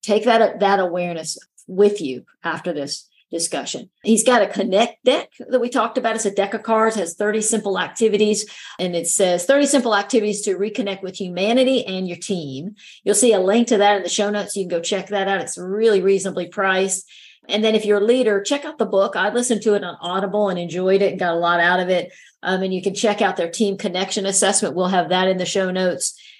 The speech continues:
And then I just kinda wanna follow up. If you've done our Trimetrics training, you've heard s-, a lot of this in a different languaging, but the same idea we talk about in Trimetrics, the perfect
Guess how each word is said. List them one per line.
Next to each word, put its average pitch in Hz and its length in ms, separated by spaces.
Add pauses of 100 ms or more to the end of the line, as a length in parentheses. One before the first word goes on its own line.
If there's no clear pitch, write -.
(160)
And 202 200
then 220 160
I 226 40
just 247 200
kinda 226 200
wanna 202 160
follow 208 380
up. 202 160
If 202 160
you've 220 160
done 220 240
our 196 80
Trimetrics 240 640
training, 208 320
you've 247 240
heard 302 300
s-, - 160
a 190 160
lot 180 240
of 170 100
this 180 180
in 180 140
a 175 80
different 202 420
languaging, 180 880 (300)
but 202 140
the 202 80
same 226 280
idea 196 340
we 180 120
talk 208 340
about 190 300
in 180 120
Trimetrics, 190 720
the 190 220
perfect 240 480